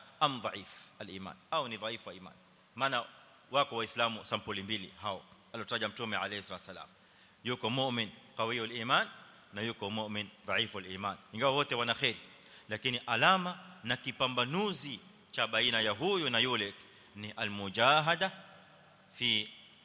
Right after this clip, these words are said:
ah, al-amal salih na almujahada fi al-iman, na katika mambo mazuri kama alivyotaja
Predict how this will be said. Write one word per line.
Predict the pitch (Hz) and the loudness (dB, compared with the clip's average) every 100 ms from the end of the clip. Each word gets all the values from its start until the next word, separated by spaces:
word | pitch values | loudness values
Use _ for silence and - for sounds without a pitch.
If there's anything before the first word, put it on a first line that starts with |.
| - | -4
ah, | 104 98 - | 0 0 0
al-amal | 110 98 117 104 101 | 0 2 2 2 -2
salih | - 135 170 175 - - - - - | 4 6 6 4 -4 -14 -20 -20 -8
na | 104 110 | -4 -2
almujahada | 104 101 101 117 113 110 113 101 - - - | -4 -4 2 4 4 0 0 0 -2 -18 -8
fi | 117 104 101 | -4 -2 -2
al-iman, | 113 101 104 104 120 113 107 - - | -6 -6 -4 2 4 4 2 -10 -10
na | 95 | -6
katika | 95 101 - | -4 -4 -4
mambo | 98 104 95 82 - | -2 -2 -4 -10 -8
mazuri | 98 113 123 110 | -4 0 0 0
kama | - 160 123 | 0 0 0
alivyotaja | 104 95 104 98 92 | -6 -2 0 0 -2